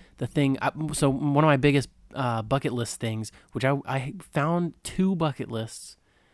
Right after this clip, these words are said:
um, in my little memorabilia box. You know, like, the little box that holds all your memorabilia. And,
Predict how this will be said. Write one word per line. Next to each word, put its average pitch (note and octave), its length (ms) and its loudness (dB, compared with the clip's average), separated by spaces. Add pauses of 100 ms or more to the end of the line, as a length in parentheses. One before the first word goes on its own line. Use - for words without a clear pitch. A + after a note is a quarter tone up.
(180)
um, A#2 440 -2 (680)
in A#2+ 480 2
my A#2 140 2
little A#2+ 180 4
memorabilia B2+ 640 4
box. - 540 -4 (340)
You D#3 100 0
know, A#2+ 160 -2
like, G#2+ 180 -10
the - 80 -14
little A#2 320 -10
box C3 640 -4
that G3 220 -6 (680)
holds A#2 280 -8
all A2+ 120 -2
your A#2 140 -4
memorabilia. A#2 760 -2 (420)
And, A2+ 460 -2